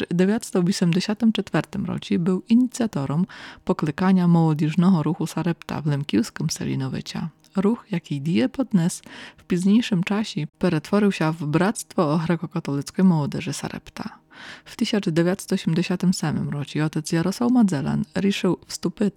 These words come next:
na tamten czas furt nielegalno do monastyria. Cytowania. Tyż przebywający w Biłymborii młody świeszczennik poznał się z jeromonachą Nikodymą, z Tecurą, jaki, budучи częścią uniwskiej ławry,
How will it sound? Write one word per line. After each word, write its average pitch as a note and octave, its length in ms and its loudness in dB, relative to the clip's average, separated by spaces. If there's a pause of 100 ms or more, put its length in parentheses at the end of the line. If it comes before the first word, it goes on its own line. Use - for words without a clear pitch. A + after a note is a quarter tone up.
(160)
na C3+ 160 -4
tamten C#3+ 360 -4 (100)
czas D#3+ 240 -4
furt - 340 -2
nielegalno D#3+ 760 2 (320)
do G#3 120 6
monastyria. G3 800 4 (200)
Cytowania. - 640 -6 (520)
Tyż - 300 -2
przebywający D#3+ 840 0
w E3 80 -2
Biłymborii D3+ 800 0
młody D3 360 0
świeszczennik D#3 720 0
poznał F#3+ 460 0
się F3+ 220 -4
z E3+ 80 -4
jeromonachą D3+ 800 0
Nikodymą, D3+ 640 0 (300)
z - 80 -18
Tecurą, D3 520 -2 (460)
jaki, F#3 360 2 (140)
budучи F3+ 500 0
częścią G3 540 2
uniwskiej F#3 460 0
ławry, D#3 420 2